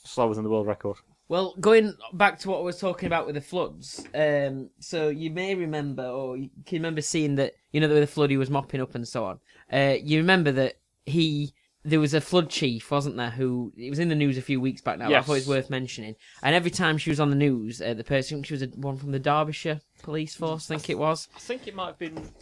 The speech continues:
Speaker 1: it
Speaker 2: Sorry if we're making a lot of noise, by the way. Um, this is how professional we are. I forgot to plug in my laptop, and the, the battery indicator is, uh, going to be alerting me very soon,
Speaker 1: on the
Speaker 2: so
Speaker 1: warning light.
Speaker 2: there's no point pretending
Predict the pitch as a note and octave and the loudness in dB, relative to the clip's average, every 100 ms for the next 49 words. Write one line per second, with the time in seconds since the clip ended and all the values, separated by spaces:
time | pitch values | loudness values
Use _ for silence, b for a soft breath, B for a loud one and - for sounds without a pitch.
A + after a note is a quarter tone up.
0 | F3 F#3+ A3 G#3 F#3+ F3+ F3 F3 D#3 C3 | -4 6 10 10 10 6 6 6 4 6
1 | D3+ C#3+ C3 A#2+ G#2 G2 G2+ B2+ - B2 | 8 8 6 4 2 0 0 -2 -2 0
2 | A#2+ A#2+ - D#3+ D3+ D#3 C#3+ C#3+ D3+ - | 2 0 -4 -4 -2 0 0 0 -2 0
3 | C#3+ A#2+ A2+ A2+ C#3+ C3+ D3 D#3 - C#3+ | -2 -2 -2 0 0 0 0 0 -2 -4
4 | D#3 C#3 C3 B2 C3 D3+ - A#2+ - A#2+ | -2 0 2 2 2 -2 -6 -8 -4 -4
5 | A#2 - b b B2+ B2 D3 - C#3 D3 | -4 -6 b b -2 2 2 2 0 0
6 | C#3+ - A2+ - A2 - A#2 A2+ - A2+ | -2 -4 -6 -4 -6 -4 -6 -6 -6 -4
7 | A2+ A2+ C3+ B2 A#2+ B2 A#2 B2 B2+ - | -4 -4 -4 -6 -4 -4 -2 2 0 0
8 | A#2+ A2+ A#2 A2+ C#3+ C3+ B2+ B2 C#3+ A#2+ | -4 -2 -4 -4 2 4 6 8 8 6
9 | A2 A2+ A#2 - F3+ A3 - D3 A#2 C3+ | 4 2 0 -2 4 6 6 4 2 -2
10 | D#3+ C3+ G#2+ A2+ | 2 2 0 -6